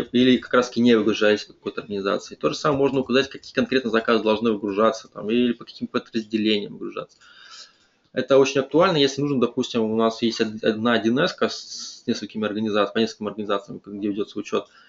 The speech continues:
и несколько интернет-магазинов. То есть заказы по одному, <clears throat>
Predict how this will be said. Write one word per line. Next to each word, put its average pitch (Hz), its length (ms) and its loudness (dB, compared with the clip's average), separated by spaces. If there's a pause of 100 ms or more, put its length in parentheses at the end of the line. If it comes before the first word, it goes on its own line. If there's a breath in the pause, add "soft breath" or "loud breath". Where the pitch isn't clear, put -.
(240 soft breath)
и 160 140 2
несколько 151 280 0
интернет-магазинов. 120 680 0
То - 100 -4
есть - 160 -4 (720)
заказы 127 380 0
по - 160 0
одному, 170 500 0 (140)
<clears throat> 135 460 -4